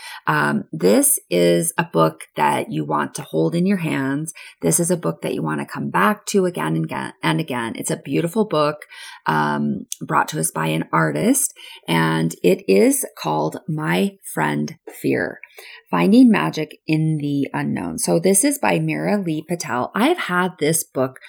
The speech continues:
for years. I bought it a few years ago. Uh, it struck me. It was really beautiful.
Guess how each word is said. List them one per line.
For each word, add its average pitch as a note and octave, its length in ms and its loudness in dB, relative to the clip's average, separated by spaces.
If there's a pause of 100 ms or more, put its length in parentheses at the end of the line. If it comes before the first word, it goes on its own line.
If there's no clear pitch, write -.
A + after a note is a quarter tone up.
(140)
for E3 160 2
years. C3 500 0
I E3+ 140 2
bought F3 280 0
it A3+ 240 2
a F3+ 40 -2
few F#3 220 2
years F3 300 2
ago. D#3+ 520 -2
Uh, D#3+ 340 -4
it D#3+ 180 0
struck - 460 -2
me. E3+ 260 0
It D3+ 80 -4
was D3+ 220 -6
really D3+ 280 -4
beautiful. D#3 720 -2